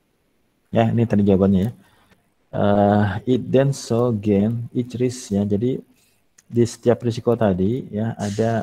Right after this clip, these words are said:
eh, di handle-nya oleh covid five process yang mana. For example, the risk of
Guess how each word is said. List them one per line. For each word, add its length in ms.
eh, 320
di 80
handle-nya 560
oleh 240
covid 320
five 240
process 400
yang 80
mana. 320
For 240
example, 640
the 160
risk 240
of 100